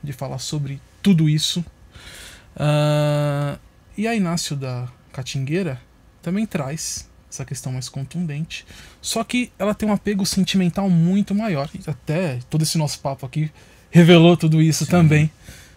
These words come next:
Speaker 1: Foi um grito, mano?
Speaker 2: Sim.
Speaker 1: Tava preso? Como é que é? Como é que foi essa
Speaker 2: Tava,
Speaker 1: parada, velho?
Speaker 2: mano, é como eu te disse, meu parça.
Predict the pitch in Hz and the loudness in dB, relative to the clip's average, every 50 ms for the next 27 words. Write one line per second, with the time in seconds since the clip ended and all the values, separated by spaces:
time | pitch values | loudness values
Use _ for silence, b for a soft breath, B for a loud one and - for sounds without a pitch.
0 | B _ - - 277 285 214 185 170 214 233 170 - 165 151 139 123 123 123 - | B _ -4 0 4 6 6 8 8 6 6 4 4 2 0 0 -2 -6 -10 -12
1 | - - - - - _ - - - 202 220 185 185 160 - 196 208 214 175 131 | -16 -20 -20 -20 -20 _ -14 -6 -4 -2 0 0 0 0 2 2 4 4 4 2
2 | 135 127 - - - 254 277 262 - - 185 160 147 143 - 196 233 254 - - | 0 -6 -8 -8 -6 -4 -2 -4 -2 -4 -4 -4 -4 -4 -4 -4 -4 -4 -4 -2
3 | 185 160 147 151 - - - - 131 131 135 143 165 165 147 143 - - - 165 | -2 -2 0 2 4 4 4 6 6 6 4 4 4 2 0 -2 -2 -4 -4 -6
4 | 139 135 123 - 190 196 202 190 - - 202 160 135 135 147 170 175 - 196 165 | -6 -8 -6 -6 -4 -4 -2 -2 -2 0 0 0 0 2 2 2 2 2 2 2
5 | 139 - - - - - - - - | 2 0 -2 -6 -12 -12 -10 -10 -10